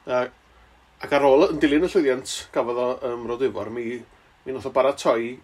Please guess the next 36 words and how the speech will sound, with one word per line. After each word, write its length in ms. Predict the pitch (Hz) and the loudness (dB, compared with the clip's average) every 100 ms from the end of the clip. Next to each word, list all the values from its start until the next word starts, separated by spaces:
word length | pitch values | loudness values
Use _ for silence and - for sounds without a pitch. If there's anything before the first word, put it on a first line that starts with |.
| _ - | _ 0
awdl 360 | 135 - 104 | 0 0 -8
ar 80 | 104 - | -8 -6
gyfer 240 | 107 104 | -6 -6
y 40 | |
Steddfod 280 | - 98 95 | -8 -12 -12
Aberteifi. 480 | 107 113 170 151 170 151 _ _ _ _ _ _ _ _ | -14 -4 2 2 2 -2 _ _ _ _ _ _ _ _
Mil 160 | 127 117 | -12 -8
naw 120 | 107 | -8
saith 200 | - 104 | -10 -14
chwech, 400 | - 104 95 - 73 - _ _ - _ - | -10 -6 -6 -8 -12 -14 _ _ -20 _ -20
ar 140 | - | -16
testun 280 | 113 - 113 | -14 -10 -4
Gwanwyn 400 | 123 110 107 120 | -2 -2 -4 -8
wrth 120 | 110 - | -6 2
gwrs, 300 | 131 135 - - - - - - _ - | 2 4 2 0 -2 -18 -20 -20 _ 4
yym, 500 | 147 139 143 143 - _ _ - | 6 6 2 -8 -10 _ _ -8
ond 260 | 117 117 143 | -6 -6 -8
nath 180 | 131 120 | -8 -2
o 40 | |
ddim 160 | 127 135 | -2 0
gorffen 360 | 147 - 160 147 _ _ - | 0 2 -2 -2 _ _ -10
yr 180 | 127 | -6
awdl 200 | 113 107 | -6 -6
mewn 160 | 110 107 | -10 -8
pryd. 320 | 113 98 90 | -8 -8 -8
Yy, 120 | 120 110 | -8 -4
ma-, 120 | 127 | 0
ma'r 140 | 139 156 | 4 4
awdl 220 | 135 131 | 4 2
wedi 200 | 123 143 | -2 -2
chyhoeddi, 400 | 139 151 127 113 | -4 -2 0 -2
fel 120 | 131 110 | -4 -8
dach 80 | |
chi'n 100 | 120 | -8
gwybod, 180 | 113 110 | -6 -4
yn, 200 | 110 110 | -4 -6